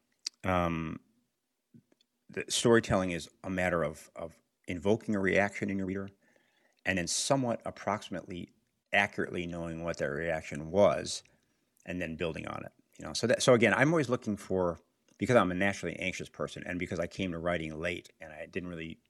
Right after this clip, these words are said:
hadn't been trained in it, I'm always looking for an approach that minimizes my anxiety a little bit and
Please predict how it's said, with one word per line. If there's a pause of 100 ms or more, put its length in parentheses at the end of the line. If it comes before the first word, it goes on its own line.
(320)
hadn't
been
trained
in
it, (600)
I'm
always
looking
for
an
approach
that (100)
minimizes
my
anxiety
a
little
bit (580)
and